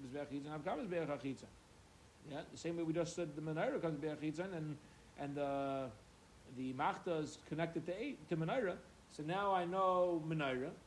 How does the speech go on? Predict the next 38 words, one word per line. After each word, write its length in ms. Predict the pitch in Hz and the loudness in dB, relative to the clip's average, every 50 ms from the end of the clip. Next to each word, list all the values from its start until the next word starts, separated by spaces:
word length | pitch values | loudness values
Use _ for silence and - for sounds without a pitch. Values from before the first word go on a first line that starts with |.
| - - - - - | -20 -20 -16 -10 -6
and 100 | 139 143 | -2 0
I 60 | 156 | 2
want 240 | 170 190 208 214 180 | 4 4 4 4 4
to 60 | 196 | 2
know 120 | 208 214 208 | 2 2 2
menorah, 340 | 214 220 262 285 254 220 | 2 2 4 4 6 6
I 120 | 202 202 196 | 6 6 6
could 440 | 196 208 208 196 180 202 208 196 180 | 6 4 4 4 2 -2 -4 -2 0
just 200 | 170 185 175 - | 0 0 0 0
extend 320 | 175 - - 202 202 196 | -2 0 0 0 2 2
it 80 | 190 160 | 2 2
to 80 | 196 196 | 2 2
the 80 | 202 | 4
shovel. 340 | 175 - 240 269 240 196 123 - - - - - - - - - - - | 6 6 6 6 4 2 -2 -10 -14 -20 -20 -20 -20 -20 -20 -20 -16 -10
So 80 | - | -6
Gemara 160 | 123 139 139 127 | -4 -4 -4 -4
says, 180 | 143 151 139 127 | -4 -4 -4 -2
"Not 180 | 147 151 156 | -4 -4 -2
necessarily. 600 | 160 156 160 165 160 185 214 247 139 123 151 120 - - | -2 -2 -2 0 2 2 4 4 4 2 0 -2 -2 -2
Klach 180 | 147 139 131 135 | 0 0 0 0
l'derech 340 | 151 143 160 160 175 180 147 | -2 0 2 4 4 4 4
zu." 200 | 165 262 330 294 - - - - - - - | 2 2 2 0 -4 -10 -18 -20 -20 -8 -4
Maybe 200 | 156 151 151 170 | 0 2 4 4
look 120 | 180 165 | 6 6
at 60 | 180 | 6
it 100 | 190 190 | 4 4
differently. 360 | 175 233 262 254 330 320 240 180 | 6 4 4 4 2 -2 0 2
Namar 260 | 170 170 175 175 175 | 2 2 2 4 4
eish 180 | 170 175 160 | 4 4 4
b'ketares, 640 | 165 - 180 156 170 160 160 160 160 165 175 180 175 | 2 0 0 0 0 2 4 4 6 6 4 4 4
namar 200 | 175 180 175 180 | 2 2 2 4
eish 160 | 208 196 170 | 4 4 4
b'machta. 600 | 160 202 208 226 269 320 302 - - 311 240 170 135 | 4 4 6 6 6 6 6 4 4 4 4 4 2
Like 120 | 143 139 143 | 0 0 0
we 80 | 160 | 2
said 200 | 156 165 180 190 | 2 4 4 2
it 100 | 208 160 | 4 2
before. 400 | 214 214 160 220 311 370 285 - | 2 2 4 6 6 6 6 4